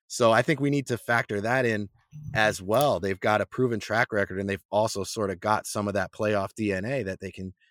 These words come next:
carry forward with them, sort of like the Hawks, uh, garnered this season. So,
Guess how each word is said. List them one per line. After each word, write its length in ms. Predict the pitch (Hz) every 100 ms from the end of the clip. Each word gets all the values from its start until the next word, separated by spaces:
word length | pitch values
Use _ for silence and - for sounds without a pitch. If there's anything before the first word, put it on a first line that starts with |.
| _ -
carry 260 | 117 107
forward 400 | - 170 185 101
with 140 | 90 85
them, 100 | 90
sort 240 | 107 104
of 80 | 101
like 160 | 101
the 100 | 101
Hawks, 380 | 95 123 - - - - -
uh, 160 | 92
garnered 400 | 90 98 92 87
this 160 | 87 85
season. 440 | - 92 82 85
So, 320 | 85 92 90